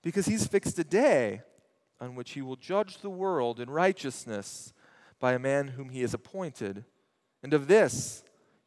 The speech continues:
he has given assurance to all by raising him from the dead.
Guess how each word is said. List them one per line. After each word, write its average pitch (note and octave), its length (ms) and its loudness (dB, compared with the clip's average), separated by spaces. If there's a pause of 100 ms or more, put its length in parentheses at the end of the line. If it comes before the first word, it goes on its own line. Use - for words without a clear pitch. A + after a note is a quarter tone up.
he A#3+ 160 -14
has B2 140 -4
given A#2+ 220 -4
assurance C3+ 640 -2
to C3+ 240 -2
all A#2 760 6 (400)
by B2+ 100 2
raising B2+ 540 -2
him G#2 380 -10 (400)
from A#2 140 -16
the A2+ 100 -6
dead. G#2 420 4